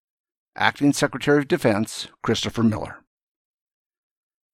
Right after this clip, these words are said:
I volunteered to serve on the Defense Business Board because our nation faces an unprecedented set of challenges.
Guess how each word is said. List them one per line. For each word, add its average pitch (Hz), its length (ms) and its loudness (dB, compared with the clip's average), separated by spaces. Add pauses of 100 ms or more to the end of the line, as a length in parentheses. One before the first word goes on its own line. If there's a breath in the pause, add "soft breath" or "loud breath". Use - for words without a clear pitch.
(460)
I 208 100 6
volunteered 170 540 4
to 123 80 -2
serve 120 360 2
on 113 220 6
the 117 200 -4
Defense 120 440 0
Business 101 400 -2
Board 107 320 -2
because 180 320 2
our 165 180 4
nation 139 420 2
faces 120 440 0
an 123 260 4
unprecedented 147 1000 2
set 104 180 -2
of 107 100 -4
challenges. 113 640 0